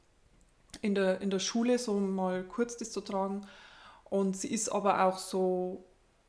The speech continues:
selbstbewusst, also sie ist jetzt zum Beispiel an der Bushaltestelle, sie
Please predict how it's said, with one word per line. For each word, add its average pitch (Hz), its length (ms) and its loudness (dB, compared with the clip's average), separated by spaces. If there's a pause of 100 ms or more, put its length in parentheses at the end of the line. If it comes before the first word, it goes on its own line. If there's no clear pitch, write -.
(280)
selbstbewusst, - 520 -8
also 175 160 -4
sie - 160 -6
ist 190 100 -2
jetzt 185 180 -4
zum 185 80 -4
Beispiel 175 220 -6
an 165 60 -8
der 175 60 -6
Bushaltestelle, 180 720 -10 (340)
sie - 200 -10